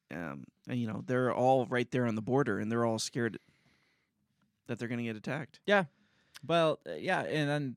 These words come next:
Speaker 2: the U S keeps, like, pushing them, like,
Speaker 1: Yeah.
Speaker 2: "Hey, just, just help out Ukraine a little bit here.
Speaker 1: Yeah.
Speaker 2: Just, just give 'em some guns, give 'em so-, some fighter
Speaker 1: Yeah.
Speaker 2: jets. We'll b-,
Speaker 1: Well, they're
Speaker 2: everything
Speaker 1: trying
Speaker 2: will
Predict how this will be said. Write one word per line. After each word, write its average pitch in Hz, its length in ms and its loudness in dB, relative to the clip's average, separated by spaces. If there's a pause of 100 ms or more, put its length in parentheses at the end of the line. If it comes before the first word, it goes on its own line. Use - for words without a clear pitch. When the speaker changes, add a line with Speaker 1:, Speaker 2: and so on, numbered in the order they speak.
Speaker 2:
the 139 100 -2
U 147 120 2
S 170 140 0
keeps, - 500 -4
like, 123 240 2 (160)
pushing 196 320 4
them, 110 140 0
like, 123 200 2
Speaker 1:
Yeah. - 80 4
Speaker 2:
"Hey, 233 140 4
just, - 260 -4 (120)
just - 340 -10 (220)
help 202 280 4
out 220 160 6
Ukraine 175 360 4
a 131 80 4
little 143 200 6
bit 120 200 2
here. 117 160 2
Speaker 1:
Yeah. 127 80 2
Speaker 2:
Just, 123 160 4 (100)
just 185 260 -4 (240)
give 214 200 4
'em 214 120 0
some 180 220 0
guns, 143 380 2
give 156 200 0
'em 165 240 0
so-, 131 480 2
some 131 200 -2
fighter 143 280 2
Speaker 1:
Yeah. 135 280 4
Speaker 2:
jets. 117 200 -4
We'll 208 160 2
b-, - 80 -8 (680)
Speaker 1:
Well, 147 120 4
they're 165 100 8
Speaker 2:
everything 226 200 10
Speaker 1:
trying 165 120 8
Speaker 2:
will 156 40 6